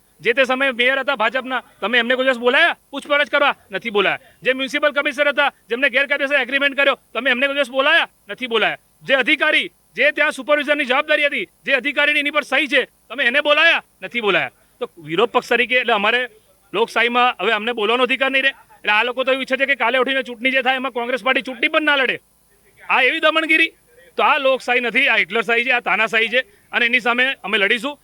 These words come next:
અમે મહાત્મા ગાંધીના સિપાહી છે, અંગ્રેજોની સામે ગાંધી બાપુ લડ્યા હતા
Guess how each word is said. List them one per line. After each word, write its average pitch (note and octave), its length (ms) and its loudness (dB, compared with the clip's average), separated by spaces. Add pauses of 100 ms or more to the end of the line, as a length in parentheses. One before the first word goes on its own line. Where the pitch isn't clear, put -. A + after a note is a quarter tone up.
(100)
અમે A#3 120 -8
મહાત્મા A#3 340 -2
ગાંધીના A3 340 0
સિપાહી A#3+ 320 0
છે, G#3+ 180 0 (580)
અંગ્રેજોની C4 460 0
સામે B3+ 280 2
ગાંધી A3+ 200 0
બાપુ B3+ 220 -2
લડ્યા C4+ 200 2
હતા C4 280 0